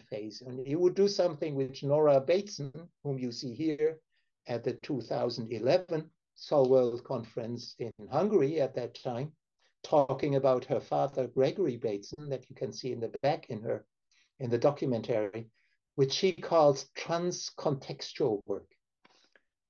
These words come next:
You look at many contexts at the same time. You realize you're being a consultant and a mother and a citizen of Canada and,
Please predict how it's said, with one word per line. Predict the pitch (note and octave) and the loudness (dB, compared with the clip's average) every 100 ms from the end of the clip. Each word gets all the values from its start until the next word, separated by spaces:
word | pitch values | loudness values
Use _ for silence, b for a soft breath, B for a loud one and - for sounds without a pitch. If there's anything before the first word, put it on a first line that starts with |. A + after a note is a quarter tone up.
| _ _ | _ _
You | - C#3 | -4 0
look | F#3 G3 - _ _ _ | 0 0 -16 _ _ _
at | C3 - | -6 -4
many | C3+ C#3 F#3 G#3+ F#3 - | 0 2 2 2 0 -4
contexts | - F#3 D3+ - D3 - - - - | -2 -2 -2 -2 -4 -4 -12 -12 -6
at | D3 C#3 - | -2 -2 -4
the | C3+ | -8
same | - C#3+ C3 | -2 -2 -2
time. | B2+ E3+ A#2+ - _ _ _ _ _ - | -4 -6 -6 -8 _ _ _ _ _ 0
You | D3 D#3+ | 6 8
realize | G#3+ G3 F3 D#3+ D3+ C#3+ | 8 8 8 6 4 4
you're | C3+ | 4
being | C#3 C#3 C#3 C3 _ - | 4 2 0 -4 _ -10
a | |
consultant | C#3+ - D3+ C#3 - D3+ D3+ - D3 C#3+ - _ _ - | -10 -4 -2 0 4 4 2 -2 -2 -4 -10 _ _ 0
and | D3+ F3 F3 | 4 6 4
a | |
mother | D3+ C#3 C3+ C3+ C3+ - | 4 2 2 2 0 0
and | D3+ F3 | 0 0
a | F3 | -2
citizen | - F#3 - - D#3 | 0 0 -2 -8 -4
of | C#3+ - - | -4 -4 -2
Canada | C3+ C3+ C3+ C3 B2+ C3+ | 0 2 2 2 0 -2
and, | C#3+ D3 E3 E3+ E3+ D#3+ | 0 2 2 -2 -8 -14